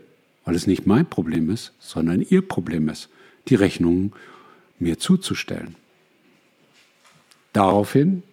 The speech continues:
sagte sie, okay, sie schickt dann die Rechnungen mal mit der Post.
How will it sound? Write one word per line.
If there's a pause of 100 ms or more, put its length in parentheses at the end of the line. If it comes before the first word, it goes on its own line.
(140)
sagte
sie,
okay, (440)
sie
schickt
dann
die
Rechnungen
mal
mit
der
Post.